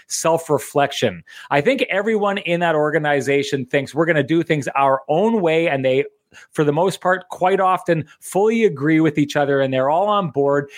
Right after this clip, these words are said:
And so when things get, go wrong, there's not anyone to kind of turn to and say, "Well, this guy said we should have done something different. Maybe we should try his way." I think they're all on the same page. They all get on board. And when things don't get wrong, what ends up happening is we hear what we heard from the players.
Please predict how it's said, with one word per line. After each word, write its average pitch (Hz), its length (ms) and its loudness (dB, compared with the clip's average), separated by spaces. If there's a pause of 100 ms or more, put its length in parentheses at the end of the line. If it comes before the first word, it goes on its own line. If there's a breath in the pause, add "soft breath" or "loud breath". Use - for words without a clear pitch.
(120)
And 165 100 -2
so 208 100 -2
when 220 280 0
things 247 400 0
get, 180 360 -2
go 190 220 2
wrong, 160 720 0 (320 loud breath)
there's 180 300 0
not 254 360 0
anyone 208 380 0
to 185 100 -2
kind 175 220 -2
of 139 60 -6
turn 185 320 -2
to 160 120 -2
and 147 120 0
say, 147 280 0 (200 loud breath)
"Well, 151 160 0
this 269 240 0
guy 233 240 0
said 190 260 -2
we 175 140 2
should 175 220 -2
have 143 120 -2
done 147 240 -2
something 123 480 -4
different. 120 400 -4
Maybe 208 320 0
we 220 140 2
should 156 180 -2
try 156 300 0
his 135 260 0
way." 110 160 0
I 113 100 2
think 226 220 -2
they're 359 300 0
all 208 320 2
on 190 160 2
the 180 80 2
same 170 340 0
page. 147 320 -2
They 135 140 2
all 139 200 2
get 147 200 0
on 139 200 0
board. 151 320 0 (280 loud breath)
And 156 120 2
when 165 160 2
things 226 380 0
don't 202 260 -2
get 180 220 0
wrong, 165 380 2
what 147 180 0
ends 156 180 0
up 156 140 0
happening 156 540 0
is 139 160 2
we 139 100 -2
hear 190 240 0
what 208 140 0
we 175 100 2
heard 156 260 0
from 160 140 -4
the 151 80 -2
players. 190 540 -2